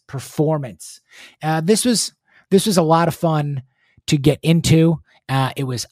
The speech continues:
eye-opening at times. I had a lot of questions. I could have kept peppering him with more and more questions, but trying to keep it simple. Pretty much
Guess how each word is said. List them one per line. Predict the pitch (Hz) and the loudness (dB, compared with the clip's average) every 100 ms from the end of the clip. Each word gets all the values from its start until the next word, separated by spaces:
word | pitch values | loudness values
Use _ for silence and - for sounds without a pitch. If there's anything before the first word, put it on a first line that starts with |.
| _ 151 | _ -2
eye-opening | 156 165 165 165 160 165 156 - _ _ _ _ | 2 2 2 0 -4 -6 -10 -14 _ _ _ _
at | 156 - | -6 -4
times. | - 160 165 147 - | -2 0 0 -4 -4
I | |
had | 139 | -2
a | |
lot | 113 117 135 147 | -2 -4 -2 -2
of | 143 | -2
questions. | - 156 143 156 | -2 -2 -2 -6
I | - | -10
could | - 117 | -8 -8
have | - _ - | -8 _ -6
kept | - 196 190 _ _ _ - | -4 -4 -10 _ _ _ -6
peppering | 185 190 156 127 110 104 _ _ - _ | -2 -2 -2 -4 -6 -14 _ _ -20 _
him | - 139 | -4 -2
with | 127 120 | -2 -2
more | 131 139 143 139 | 2 2 2 0
and | 139 139 | -4 -4
more | 139 131 127 - - _ - | -2 -2 -4 -8 -20 _ -16
questions, | - 160 143 - 120 113 - - _ | -2 0 0 -6 -8 -8 -12 -18 _
but | 139 127 | -4 -2
trying | - 165 180 | -2 0 0
to | 175 | -2
keep | - 165 139 | -4 -6 -4
it | 131 - _ _ | -8 -12 _ _
simple. | - - 175 170 180 180 - _ _ - | -10 -2 -2 0 0 0 -6 _ _ -6
Pretty | - 190 196 | 2 4 4
much | 185 165 160 - | 2 0 -2 -6